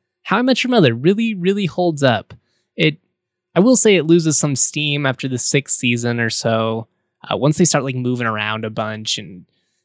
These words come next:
you know, Marshall and Lily live at the apartment, then they don't, then they come back, then they get the house, then they want out of it. Just a little bit too much moving around for me.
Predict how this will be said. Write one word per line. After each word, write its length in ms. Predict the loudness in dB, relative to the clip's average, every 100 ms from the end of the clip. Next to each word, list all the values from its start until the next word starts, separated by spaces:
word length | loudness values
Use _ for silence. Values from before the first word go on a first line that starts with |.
| -10
you 80 | -8
know, 220 | -8 -8 -2
Marshall 440 | 0 0 -2 -4
and 140 | -6
Lily 300 | -6 -6 -6
live 180 | -6 -8
at 80 | -6
the 80 | -6
apartment, 500 | -2 -4 -4 -8 -10
then 120 | -8
they 100 | -8
don't, 420 | -6 -8 -8 -10
then 80 | -12
they 80 | -12
come 280 | -10 -10 -4
back, 360 | -2 -2 -4
then 120 | -10
they 60 | -10
get 120 | -10
the 60 | -8
house, 540 | -4 -2 -2 -6 -10
then 120 | -10
they 80 | -12
want 220 | -12 -12
out 180 | -6 -6
of 100 | -4
it. 220 | -6 -8 _ _ _ _
Just 160 | -4 -2
a 60 | 2
little 200 | 4 6
bit 320 | 4 2 -2 _ _ _ -4
too 220 | 6 8
much 360 | 8 6 2 0
moving 260 | 2 4
around 420 | 2 0 -2 -6
for 120 | -8 -8
me. 380 | -6 -6 -8